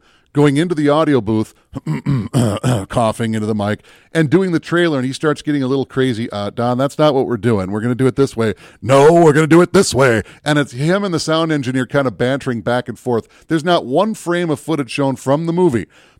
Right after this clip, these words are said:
but it was a great trailer. It got you interesting. I wanna see more of that. I would love to see more where, and this is, leads a little more into fix-it territory, I guess, but maybe more of a comeback.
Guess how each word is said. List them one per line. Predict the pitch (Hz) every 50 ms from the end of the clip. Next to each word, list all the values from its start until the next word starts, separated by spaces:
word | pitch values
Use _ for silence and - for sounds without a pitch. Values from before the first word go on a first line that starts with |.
| _ -
but | 208 208
it | 196 156 143 -
was | 165 165 120 131
a | 135
great | 107 98 92 104 117 151 196 247 277 - -
trailer. | - - 170 180 190 175 139 123
It | 117 104
got | 143 151 160 - -
you | 135 123 139
interesting. | 170 170 139 123 113 - 120 107 110
I | 139
wanna | 180 196 151 123
see | - - 135 131
more | 131 123 127 131 135 135
of | 123 120
that. | 135 156 156 139 131 - _ _ _ _ _ _ _ _ -
I | 139 165 196
would | 208 208 175
love | 170 156 151 151 139
to | 139 143
see | - - 147 143 135 135 139 139 -
more | 123 123 123 123 127 127 127 127 123 123 117
where, | 117 113 113 113 117
and | 113 123
this | 147 123 135
is, | 139 90 120 139
leads | 143 156 151 135 113
a | 127
little | 127 127 120 117
more | 117 113 117 113
into | 104 95 101 95
fix-it | - - 113 - - - 90
territory, | - - 101 95 92 - 104 95 92
I | 92 92
guess, | 80 87 90 92 90
but | - - 110 - -
maybe | 117 127 127 117 120 113
more | 101 101 110 107
of | 92
a | 95
comeback. | - - 120 123 117 107 107 107 -